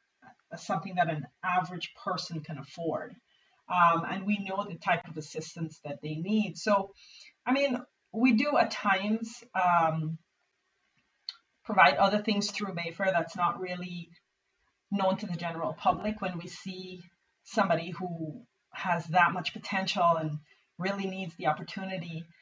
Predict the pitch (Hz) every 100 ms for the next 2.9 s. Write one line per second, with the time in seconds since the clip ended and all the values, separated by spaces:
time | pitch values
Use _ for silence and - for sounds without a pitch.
0 | _ 247 240 254 330 427 - 247 - 233
1 | 214 202 202 196 190 202 185 - 220 214
2 | 185 185 - 190 208 190 190 185